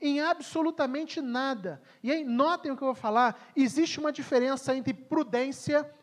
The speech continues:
e covardia. Existe uma diferença. E quando a gente lê o texto,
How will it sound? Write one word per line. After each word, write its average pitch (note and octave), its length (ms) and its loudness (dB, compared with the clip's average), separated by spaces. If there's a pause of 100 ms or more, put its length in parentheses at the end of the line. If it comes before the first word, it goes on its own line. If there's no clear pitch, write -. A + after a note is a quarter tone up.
e C4 100 -2
covardia. A3+ 800 -2 (1120)
Existe A3+ 340 2
uma A#3 140 -6
diferença. D3+ 580 -10 (540)
E A#3+ 80 0
quando F#4+ 220 -2
a F4+ 40 -2
gente D#4+ 220 -6
lê B3+ 160 2
o C#4 100 2
texto, B3+ 480 0